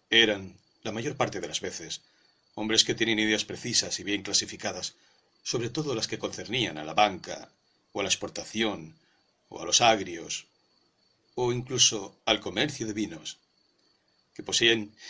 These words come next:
indiscutibles conocimientos de los problemas contenciosos o de seguros, sin contar con sólidos diplomas y una buena voluntad evidente. E incluso,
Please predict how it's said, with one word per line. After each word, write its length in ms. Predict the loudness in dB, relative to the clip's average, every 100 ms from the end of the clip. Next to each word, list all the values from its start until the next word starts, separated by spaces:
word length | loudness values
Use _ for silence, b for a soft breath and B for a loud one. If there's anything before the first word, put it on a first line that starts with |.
| B
indiscutibles 520 | -4 -2 -4 -6 -4
conocimientos 580 | -4 -6 -2 -2 -2 -6
de 60 | -8
los 100 | -8
problemas 400 | 0 2 2 -4
contenciosos 840 | -6 -8 -2 2 2 0 -4 -10 _ _
o 80 | -6
de 100 | 0
seguros, 540 | 0 2 0 0 -8 -12 _ _ b b _ _ -4
sin 160 | -2
contar 320 | 0 0 0 -2
con 120 | -2
sólidos 340 | -2 -2 -2
diplomas 540 | -4 0 -2 -2 -10 B B -8
y 60 |
una 120 | -4 0
buena 180 | 0
voluntad 500 | 0 -2 -4 -4 -4
evidente. 560 | -4 -6 -6 -6 -14 -16 _ _ _ _ _ _ _ _ _ _ _ _ 2
E 400 | 4 4 2 -2
incluso, 760 | -6 -6 -6 -2 -2 -2 -6